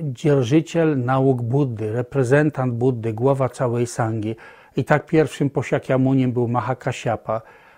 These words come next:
Po odejściu Mahakasyapy następnym został Ananda. I dopiero po siedmiu pokoleniach stwierdzono, że od tej pory zgromadzenie arhatów będzie tym, kto reprezentuje Buddę i nie było już takiego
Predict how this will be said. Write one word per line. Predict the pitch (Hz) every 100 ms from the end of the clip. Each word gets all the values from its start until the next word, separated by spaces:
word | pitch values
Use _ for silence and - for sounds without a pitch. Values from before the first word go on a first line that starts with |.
| _
Po | 151
odejściu | 156 143 160 - 165
Mahakasyapy | 151 135 147 - 147 - 151 - 156
następnym | 147 127 147 143 - 147
został | 147 - 151 151
Ananda. | 151 127 123 113 113 120 - _ - _ _ -
I |
dopiero | 143 - 160 151
po | - 143
siedmiu | - 196 190 165
pokoleniach | - 139 147 127 127 120 127 165 - _ _ _ _ _ _ -
stwierdzono, | - - 156 143 123 151 160 165 160 160
że | 160 131 139
od | - 160 -
tej | 156 143
pory | - 151 156 143
zgromadzenie | 120 135 139 139 123 120 160 156 147
arhatów | 151 135 - 147 - 107
będzie | 113 113 113 117
tym, | - 147 143
kto | - 127
reprezentuje | 117 117 120 113 117 117 143 123
Buddę | 110 139 131 131
i | 131 156
nie | 135 135
było | 120 139 127
już | 123 -
takiego | 131 - 120 123 123